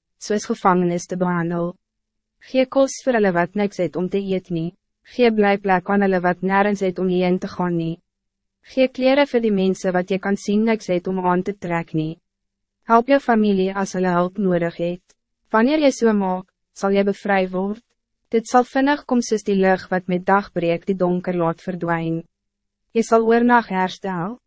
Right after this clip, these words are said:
die Heere wat jou vrymaak, sal jou met sy krag van alle kante beskerm. Wanneer jy dan na die Heere roep, sal hy jou antwoord.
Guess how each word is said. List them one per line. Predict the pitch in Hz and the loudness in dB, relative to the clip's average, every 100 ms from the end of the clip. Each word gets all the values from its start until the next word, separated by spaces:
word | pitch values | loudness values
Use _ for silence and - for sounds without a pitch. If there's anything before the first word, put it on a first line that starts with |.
| _ 233 | _ -4
die | 214 | 0
Heere | 220 233 285 | 2 4 2
wat | 277 | 0
jou | 269 254 | 0 -2
vrymaak, | - 214 185 180 180 185 _ _ - | -2 0 0 -2 -4 -8 _ _ -8
sal | - 208 | 0 4
jou | 214 214 | 6 4
met | 226 | 2
sy | - 240 | 2 0
krag | - 185 170 - | 4 4 4 2
van | 202 202 | -2 2
alle | 202 208 | 2 0
kante | 196 180 180 180 | 0 -2 -2 -6
beskerm. | 185 - 175 170 165 170 _ _ _ _ _ _ _ | -6 -6 -4 -4 -4 -8 _ _ _ _ _ _ _
Wanneer | 220 226 294 294 | 0 2 2 2
jy | 220 | 4
dan | 196 196 | 2 2
na | 202 | 0
die | 214 208 | 2 2
Heere | 196 208 214 | 2 2 2
roep, | 190 180 _ _ _ | 0 -2 _ _ _
sal | - 196 196 | -2 0 2
hy | 190 | 4
jou | 190 208 | 4 2
antwoord. | 190 190 190 175 165 170 | 2 -2 -2 -4 -2 -6